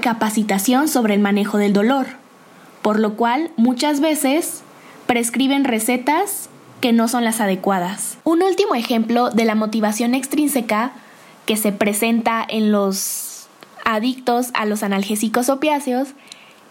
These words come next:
es que los consumidores se desenvuelven en un ambiente laboral demandante. Esto nos indica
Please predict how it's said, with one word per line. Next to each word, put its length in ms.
es 180
que 400
los 220
consumidores 800
se 180
desenvuelven 640
en 100
un 140
ambiente 760
laboral 440
demandante. 720
Esto 640
nos 380
indica 640